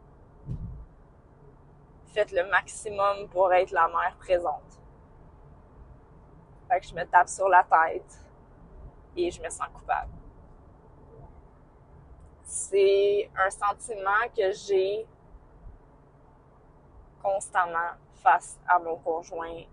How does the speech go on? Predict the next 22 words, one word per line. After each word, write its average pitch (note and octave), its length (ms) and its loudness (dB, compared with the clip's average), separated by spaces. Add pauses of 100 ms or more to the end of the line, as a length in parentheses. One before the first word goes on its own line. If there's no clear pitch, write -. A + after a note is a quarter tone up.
et F#3 400 0
à E3 320 -2
mon D#3+ 160 -12 (200)
enfant. D#3 300 -6 (2500)
Parce F3+ 220 -2
que E3+ 180 -4
c'est F3+ 260 -6
les F3 180 -2
deux F3+ 320 -2
êtres F3 280 0
que F3+ 100 -4
j'aime F3 240 -2
le E3+ 140 2
plus F3 320 -6
au E3+ 100 0
monde. E3 300 -2 (1900)
Puis, F4 840 -10 (2500)
je - 160 -18
veux F#3+ 120 0
pas G#3+ 360 2
les G#3 160 0
laisser, G3 880 -2